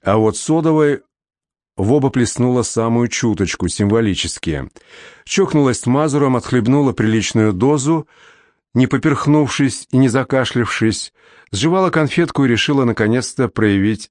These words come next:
заботливость. «Что с тобой приключилось?» «Идиотская случайность, от которой ни один супермен не гарантирован», — сказал Мазур.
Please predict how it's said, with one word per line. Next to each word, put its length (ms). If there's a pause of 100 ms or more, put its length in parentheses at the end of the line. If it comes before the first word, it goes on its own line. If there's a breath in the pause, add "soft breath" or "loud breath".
заботливость. 1120 (1040)
«Что 320
с 80
тобой 280
приключилось?» 1000 (1120)
«Идиотская 540
случайность, 840 (380)
от 160
которой 380
ни 80
один 560 (120)
супермен 800 (180)
не 180
гарантирован», — 720
сказал 340
Мазур. 460